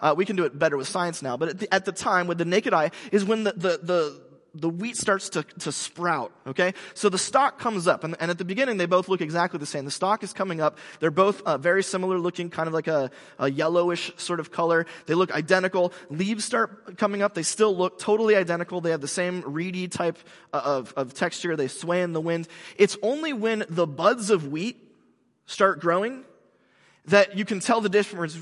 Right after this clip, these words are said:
between these two plants, because the darnel has those, you can see the little, like, uh, seed type looking things, uh, whereas the wheat, uh, has, like, the, the, the weedy looking things. Uh, and, and that's the only way you can tell the difference. So, like I said, there's a,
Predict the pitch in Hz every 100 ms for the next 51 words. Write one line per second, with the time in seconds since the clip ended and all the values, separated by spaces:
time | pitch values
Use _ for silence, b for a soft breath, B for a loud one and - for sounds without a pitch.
0 | - 151 170 - 175 165 156 151 175 135
1 | - 156 175 165 170 190 202 202 185 165
2 | 165 139 - B B 147 143 135 156 127
3 | 135 139 135 135 104 - 113 95 - 170
4 | 180 175 196 180 - - 190 185 185 196
5 | 196 - B B 156 151 165 160 151 151
6 | 170 156 - 143 131 139 151 147 - 135
7 | 101 127 85 _ _ _ _ _ _ _
8 | _ _ _ - 123 220 170 139 135 120
9 | 123 104 - - B B B B 175 156
10 | 123 - _ _ _ 185 214 254 277 269
11 | 269 254 247 233 240 226 214 214 262 254
12 | - B B - 240 214 190 196 202 202
13 | 196 330 277 220 190 202